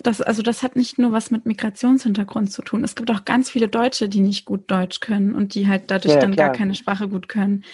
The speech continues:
Speaker 1: Und also es gibt ja diese Studien auch darüber,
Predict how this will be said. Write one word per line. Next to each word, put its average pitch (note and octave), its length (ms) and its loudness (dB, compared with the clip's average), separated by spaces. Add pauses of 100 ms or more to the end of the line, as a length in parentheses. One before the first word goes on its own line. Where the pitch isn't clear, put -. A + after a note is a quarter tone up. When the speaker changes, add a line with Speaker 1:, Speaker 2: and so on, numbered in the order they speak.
(280)
Speaker 1:
Und G#3+ 160 2
also A3 160 0
es - 60 -12
gibt - 180 -2
ja C4 80 4
diese G#3 240 0
Studien C4 380 0
auch G#3+ 240 -2
darüber, G#3+ 420 0